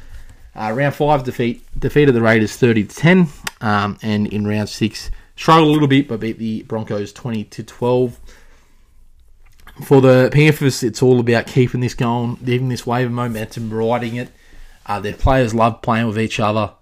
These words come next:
Um, they've got a tight-knit group of guys there. Cleary's just taking his game to another level this year. Jerome Luai, I thought he might have second-year syndrome. Boy, I was wrong. He is playing out of his skin at the moment. His combination with Kikau has been outstanding, and his running game is so impressive. But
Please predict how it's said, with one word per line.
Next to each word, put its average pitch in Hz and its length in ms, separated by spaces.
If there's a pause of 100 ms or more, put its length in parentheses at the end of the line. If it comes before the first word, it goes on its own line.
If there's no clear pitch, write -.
Um, 98 340
they've 104 200
got 110 100
a 92 40
tight-knit 113 520
group 110 220
of 101 100
guys 104 320
there. 107 140
Cleary's 120 560
just - 160
taking 107 220
his 101 100
game 107 240
to - 100
another 104 260
level 107 220
this 104 240
year. 110 160
Jerome 110 460
Luai, 110 480 (640)
I - 60
thought 139 260
he 127 60
might 127 160
have 117 120
second-year 131 400
syndrome. 117 600
Boy, 131 360
I 131 100
was 131 140
wrong. 110 160
He 123 160
is 113 100
playing 113 440
out 120 180
of 117 60
his 107 140
skin 117 240
at 101 40
the - 60
moment. 110 340
His 104 140
combination 113 560
with - 80
Kikau 113 300
has 104 120
been 110 220
outstanding, 113 480
and 107 100
his 104 120
running 113 340
game 104 300 (400)
is 117 160
so 123 180
impressive. 110 600
But - 200